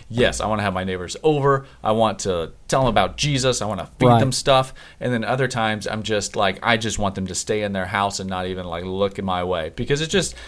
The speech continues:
Speaker 1: like, I'm a moody guy at <laughs> times and my moods change.
Speaker 2: Yeah.
Speaker 1: Uh, and so
Speaker 2: You're so neurotic.
Speaker 1: I'm super neurotic, man. Just ask Kayla. She'll tell you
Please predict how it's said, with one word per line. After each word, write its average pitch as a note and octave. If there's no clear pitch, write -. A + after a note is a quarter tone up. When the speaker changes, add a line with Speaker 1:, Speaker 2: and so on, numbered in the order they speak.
Speaker 1:
like, D#3
I'm E3
a D3
moody C#3+
guy C3+
at F#2+
<laughs> C3+
times D3
and D3
my C#3
moods C#3+
change. D#3
Speaker 2:
Yeah. C3
Speaker 1:
Uh, B2+
and C3+
so C#3
Speaker 2:
You're C#3
so C#3
neurotic. G#2
Speaker 1:
I'm A#2+
super G#2+
neurotic, E2+
man. F2
Just G2+
ask G#2
Kayla. F2
She'll F#2
tell F2
you E2+